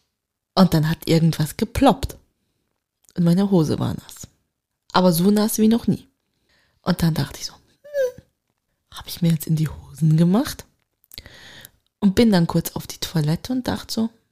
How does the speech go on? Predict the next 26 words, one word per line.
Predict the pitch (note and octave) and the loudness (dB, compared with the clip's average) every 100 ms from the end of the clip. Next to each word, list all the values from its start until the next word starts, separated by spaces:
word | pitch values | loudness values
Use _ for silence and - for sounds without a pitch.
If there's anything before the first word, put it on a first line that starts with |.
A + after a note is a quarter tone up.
| _ | _
"Hm." | F#3 E3 D3 _ _ _ _ _ | -10 -8 -10 _ _ _ _ _
Also | - E3+ | -2 0
es | - | 0
spürt, | - - G#3+ A3 A3 - | -2 0 2 2 0 0
also | F#3+ | 0
das | F3 G3+ | 0 -2
fühlt | - A3+ - | -2 -2 -2
sich | - - | -4 0
nicht | G#3+ | 0
so | - G#3+ | -2 -4
an, | - F#3+ | 0 0
als | - F#3+ - - | 2 0 -2 0
wär's | F3 F#3 - | 2 2 2
der | F#3 | 4
Muskel | F3 E3 - F#3 | 6 4 2 0
in | F3 E3+ | 0 0
meiner | E3 F3 F#3+ | 0 0 0
Blase. | D3+ D3+ D3 D#3+ G#3+ - _ _ _ _ _ _ - | 0 -2 -2 -2 -2 -6 _ _ _ _ _ _ 0
Und | G#3+ | 2
hab | G#3+ D4 | 2 2
dann | - E4+ | 0 0
eigentlich | - A3+ A3+ G#3+ | 2 2 2 4
wie | A3 G4 | 4 4
ein | |
kleines | F#4+ D4 C#4 D#4 D4+ | 2 2 4 2 0
Kind | - B3 B3 | 2 2 2